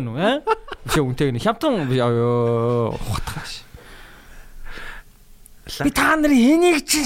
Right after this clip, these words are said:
Speaker 1: танихгүй. Эндээс зайл! Сайн нэг хин байсан бай, таагаараа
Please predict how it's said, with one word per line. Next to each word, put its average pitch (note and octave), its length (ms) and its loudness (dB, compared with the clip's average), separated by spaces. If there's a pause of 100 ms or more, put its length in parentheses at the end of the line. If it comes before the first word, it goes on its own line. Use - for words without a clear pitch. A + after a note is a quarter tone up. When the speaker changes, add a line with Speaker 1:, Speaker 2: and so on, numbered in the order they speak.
Speaker 1:
танихгүй. C#4+ 800 2 (580)
Эндээс E4 500 2
зайл! D#4+ 1000 6 (880)
Сайн C#3+ 180 0
нэг C#3+ 80 2
хин C#3+ 140 2
байсан A#2 260 -2
бай, A2 80 0
таагаараа A2+ 460 0